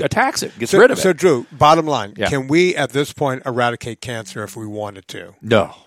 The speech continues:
Speaker 1: no. But we're, but the progress is going really, the,
Speaker 2: But
Speaker 1: in terms
Speaker 2: gene,
Speaker 1: of checkpoint
Speaker 2: they, they're dealing
Speaker 1: inhibitors
Speaker 2: with gene ex-,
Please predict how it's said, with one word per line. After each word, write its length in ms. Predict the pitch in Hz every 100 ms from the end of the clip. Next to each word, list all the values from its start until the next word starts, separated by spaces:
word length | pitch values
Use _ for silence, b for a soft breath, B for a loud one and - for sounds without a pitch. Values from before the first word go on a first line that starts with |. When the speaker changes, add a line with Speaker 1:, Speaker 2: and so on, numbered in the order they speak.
| _
Speaker 1:
no. 200 | 104 82
But 180 | 110 107
we're, 180 | 131 123
but 160 | 123
the 60 | -
progress 540 | - 143 143 123 98 104
is 80 |
going 280 | 90 98 85 85 - -
really, 360 | 107 120 107 107
the, 160 | 117
Speaker 2:
But 220 | 113 180 180
Speaker 1:
in 40 |
terms 160 | 147 156
Speaker 2:
gene, 140 | 202
Speaker 1:
of 60 | 220
checkpoint 400 | 175 190 175 180
Speaker 2:
they, 160 | 165
they're 100 | 180
dealing 100 | 220 165
Speaker 1:
inhibitors 40 |
Speaker 2:
with 180 | 165 -
gene 240 | 160 175
ex-, 180 | 165 -